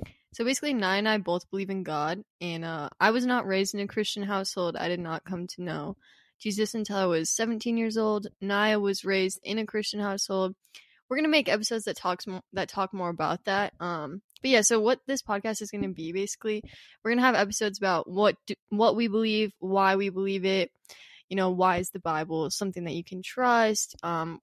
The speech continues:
we're gonna talk about misconceptions about Christianity. We're gonna talk about hot topics like Christianity and L G B T Q. Um, is the Bible sexist? You know, how do you know that the Bible is true? What about the fact that there's all these different religions? Just all those hard, um,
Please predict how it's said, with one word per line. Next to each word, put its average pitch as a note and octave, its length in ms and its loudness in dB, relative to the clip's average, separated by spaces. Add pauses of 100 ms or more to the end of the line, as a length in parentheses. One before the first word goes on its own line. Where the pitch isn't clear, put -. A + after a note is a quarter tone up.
we're G#3 100 -4
gonna G#3+ 120 -2
talk G3+ 180 -2
about F#3+ 160 -2
misconceptions G3 880 -4
about F#3 220 -2
Christianity. G3 560 -2
We're F3+ 60 -4
gonna F3 140 -6
talk F3+ 200 -8
about E3 160 -6
hot F3 260 -4
topics G#3 560 2
like - 300 -4
Christianity F3+ 720 -8
and D#3+ 240 -8
L D#3+ 120 -4
G E3 120 -10
B D#3+ 140 -10
T - 160 -12
Q. A3+ 500 4 (480)
Um, F3 220 -2
is E3+ 140 -6
the E3+ 80 -10
Bible D3 260 -8
sexist? G#3+ 1040 -2
You F#3 100 -6
know, D3+ 160 -4
how F3+ 260 -2
do E3+ 60 -6
you E3+ 80 -6
know A3 240 -2
that A3+ 100 -2
the - 60 -16
Bible G3+ 260 -2
is G#3 140 -6
true? G3 480 -2 (240)
What F3+ 80 -4
about F3 140 0
the E3+ 80 -8
fact F3 180 0
that F3 100 -6
there's E3+ 160 -2
all - 80 -6
these D#3+ 140 -6
different - 240 -12
religions? A#3 560 2
Just D4 200 -2
all A#3 180 4
those B3+ 180 4
hard, F#3+ 480 0 (340)
um, E3 440 -8